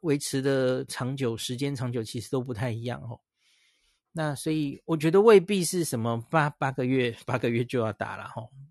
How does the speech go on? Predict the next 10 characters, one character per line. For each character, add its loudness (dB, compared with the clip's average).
不， -2
不 0
一 2
定 -2
是 -6
这 -4
种 -10
结 -8
论。 0
那 0